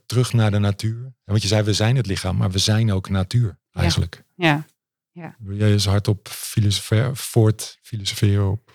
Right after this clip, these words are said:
Speaker 1: wat ik net zeg?
Speaker 2: Eh, nou, wat ik, ehm, wat ik wel mooi zou vinden is als we ons meer, meer bewust zijn dat we inderdaad onderdeel zijn van de natuur.
Speaker 1: Ja.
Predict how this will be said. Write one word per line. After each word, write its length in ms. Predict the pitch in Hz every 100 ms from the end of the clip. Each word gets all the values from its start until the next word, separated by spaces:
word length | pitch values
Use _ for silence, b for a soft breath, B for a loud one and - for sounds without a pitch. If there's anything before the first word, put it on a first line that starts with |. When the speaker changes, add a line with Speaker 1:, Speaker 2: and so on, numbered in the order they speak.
| -
Speaker 1:
wat 100 | 104
ik 140 | 92
net 180 | 98 -
zeg? 340 | 120 117 - _
Speaker 2:
Eh, 640 | 208 208 208 208 208 202 175 B B B _ _ _ _ _ _ _ _ _ _ _ _ _ _
nou, 280 | - 202 220 -
wat 180 | 202 220
ik, 140 | 214 - _ _ _
ehm, 500 | 180 180 175 170 160 160 151 _ _ _ B B B B B B B B _ _ _ _ _ _
wat 220 | - 185
ik 140 | 185 -
wel 180 | 175 170
mooi 320 | 180 202 233
zou 180 | 226 214
vinden 420 | - 202 180 185
is 160 | 180
als 220 | 180 180 -
we 60 |
ons 240 | 170 185 165
meer, 260 | 180 175
meer 340 | 165 185 196 170
bewust 480 | 170 170 220 247
zijn 400 | - 165 160 190
dat 200 | 180 170
we 120 | - 175
inderdaad 600 | 180 170 160 175 170 -
onderdeel 580 | - 220 233 190 175 160
zijn 260 | 156 160 160
van 240 | - 165
de 60 | 160
natuur. 540 | 160 160 170 147 151
Speaker 1:
Ja. 200 | 92 78